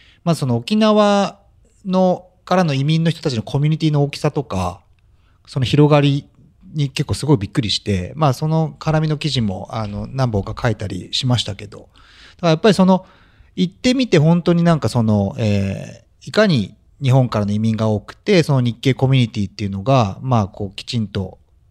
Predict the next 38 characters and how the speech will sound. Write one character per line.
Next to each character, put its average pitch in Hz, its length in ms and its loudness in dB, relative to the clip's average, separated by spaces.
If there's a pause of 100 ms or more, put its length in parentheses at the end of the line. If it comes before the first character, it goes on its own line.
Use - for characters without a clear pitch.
(300)
根 117 140 4
付 139 160 4
い 123 80 0
て、 - 320 -14 (440)
あ 101 200 -8
の、 101 120 -4
未 117 280 2
だ 113 120 2
に 113 120 -2 (100)
脈 123 260 0
々 123 140 4
と 123 100 -2
続 - 200 -4
い 127 60 0
て 143 80 2
る 139 80 -2
か 107 120 -2
っ - 80 -12
て - 100 -20
い - 20 -12
う - 20 -6
の 101 40 -6
は、 98 40 -6
や - 20 -20
っ - 20 -20
ぱ 147 120 -2
り 123 60 0
行 123 100 -8
っ - 20 -20
て - 240 -4
初 160 200 0
め 151 120 -2
て 95 360 -6
知 - 200 -8
っ - 40 -20
た 113 140 0
ん 92 120 -6
で、 92 220 -12